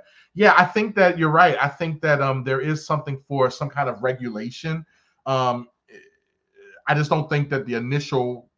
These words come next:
way of regulating it is necessarily the right way, 'cause I, we do have this, we had to do this balance between freedom and speech, but at the same time,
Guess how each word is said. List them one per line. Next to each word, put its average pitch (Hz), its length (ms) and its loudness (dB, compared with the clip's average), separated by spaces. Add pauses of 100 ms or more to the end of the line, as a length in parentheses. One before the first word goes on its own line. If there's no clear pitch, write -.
(180)
way 135 140 2
of 104 180 0
regulating 113 560 -4
it 107 240 -10
is 107 220 -12
necessarily 110 580 -8
the 101 120 -8
right 107 220 -6
way, 107 200 -8
'cause 110 160 -12
I, 107 80 -6 (120)
we 110 120 -8
do 117 160 -6
have 110 200 -6
this, 104 200 -8 (480)
we 104 80 -8
had 127 140 0
to 117 80 -2
do 107 120 -6
this 110 160 -6
balance 113 240 0
between 107 300 -10
freedom 110 280 -6
and 101 100 -6
speech, - 460 -8
but 98 280 -6 (640)
at 165 100 2
the 139 80 -4
same 143 280 0
time, 123 600 4